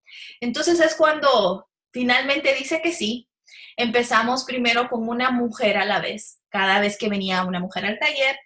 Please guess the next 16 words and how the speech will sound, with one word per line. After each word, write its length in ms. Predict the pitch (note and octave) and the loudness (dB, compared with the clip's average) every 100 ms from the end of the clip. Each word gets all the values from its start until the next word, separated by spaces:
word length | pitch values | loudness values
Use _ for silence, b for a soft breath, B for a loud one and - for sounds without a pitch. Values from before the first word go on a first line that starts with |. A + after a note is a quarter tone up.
| B B B | B B B
le 100 | G#3+ | -2
explicábamos 640 | G#3 G#3 G3+ G3 G#3 A3 - | -2 -2 -2 2 4 2 -2
todo 240 | B3 C4 | -2 0
de 100 | C4 | 0
su 160 | C4 A#3+ | 0 2
auto, 280 | A3+ A3+ A3 | 2 2 0
le 100 | G3+ | 2
dábamos 380 | G3+ A3+ C4 C4 | 4 2 0 -4
un 100 | B3 | -4
reporte 400 | C4 B3 B3+ D#4 | -2 -2 -2 -4
que 120 | C#4+ | -4
hasta 180 | - A3 | -2 0
la 160 | A3 | 0
fecha 320 | B3 - C#4 | -2 -4 -4
lo 100 | A#3 | -2
hacemos. 540 | F#3 A3+ F3+ F3+ - | -2 -2 -4 -6 -14